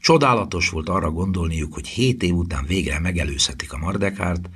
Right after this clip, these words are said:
de ilyen elfogult játékvezető mellett aligha lehettek biztosak a dolgukban. Talán csak a képzelete játszott Harryvel, de az volt az érzése, hogy bárhová megy,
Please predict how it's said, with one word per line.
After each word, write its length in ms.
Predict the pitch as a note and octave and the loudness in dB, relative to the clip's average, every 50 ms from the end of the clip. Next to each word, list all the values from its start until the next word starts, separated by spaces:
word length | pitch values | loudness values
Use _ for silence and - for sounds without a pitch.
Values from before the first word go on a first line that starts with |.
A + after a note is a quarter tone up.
| - - - - - - - _ _ _ _ | -20 -20 -20 -20 -20 -20 -20 _ _ _ _
de 140 | - F2+ F2 | -4 -4 -4
ilyen 320 | F2+ F2+ D#3 F#3+ E3+ - | 0 2 2 4 4 4
elfogult 560 | - B2+ B2+ B2+ - B2+ G#2+ F2 E2 D#2+ - | 2 2 2 2 2 0 -2 0 -2 -2 0
játékvezető 760 | - F2+ F2 F2 - F2+ F2 F2 - F#2 D#2+ D2+ C#2+ - - D#2 | -2 -2 -2 -2 -2 -2 -4 -4 -4 -4 -4 -4 -4 -4 -4 -4
mellett 380 | D2 C#2+ C2+ C2 C#2 C#2+ - | -2 -2 -2 -4 -6 -6 -4
aligha 380 | - A#2+ G2 E2+ C#2 - - C#2+ | 0 0 2 2 0 -2 -4 -6
lehettek 400 | C#2 C#2+ D2+ - - - C2+ C2+ | -6 -6 -8 -10 -10 -10 -8 -6
biztosak 500 | C2+ C2+ - - C2+ C2 - - - - | -2 -2 -2 -2 -2 -2 -6 -6 -6 -8
a 60 | - | -12
dolgukban. 800 | - - - - - - - - - - - - - - - _ _ _ _ _ _ _ _ _ _ _ _ _ _ _ _ _ _ _ _ _ _ _ _ _ _ _ | -10 -10 -10 -10 -12 -14 -14 -14 -14 -14 -14 -16 -16 -18 -20 _ _ _ _ _ _ _ _ _ _ _ _ _ _ _ _ _ _ _ _ _ _ _ _ _ _ _
Talán 260 | - F2 E2 D#2+ D2+ | 0 0 0 2 0
csak 180 | C2+ - - - | -2 -4 -6 -6
a 60 | - | -12
képzelete 680 | - - A2 A#2+ B2 A#2 A2+ B2 G#2+ G2+ G#2 G#2 G#2 G#2 | -6 0 2 2 2 4 4 2 2 2 0 -2 -4 -4
játszott 400 | G#2 F2+ F2+ F2+ - F2 E2+ - | -4 -4 -6 -6 -6 -8 -6 -4
Harryvel, 460 | - F2 E2 D#2+ D#2 D2+ D#2 D2 D2 | -4 -4 -2 -2 -2 -4 -4 -4 -4
de 180 | C#2+ C#2+ C2 - | -4 -6 -4 0
az 160 | - D3 D#3+ | 2 2 2
volt 200 | D#3+ A#2+ F#2+ D2+ | 2 -2 -4 -4
az 100 | - - | -4 -4
érzése, 460 | G2+ A2 A2 F#2+ F#2 G2 F2+ - - E2 | -2 -2 -2 -2 -2 -2 -2 -2 -2 -4
hogy 160 | D2+ C2+ - | -6 -6 -6
bárhová 680 | - - - C#3 - - G2+ E2+ F#2 F2+ F#2+ F2+ F#2 | -6 -4 -4 -2 -2 -2 -4 -4 -2 0 0 0 0
megy, 340 | F#2 F#2+ F2+ C#2+ C2 C2 | 0 0 -2 -2 -4 -6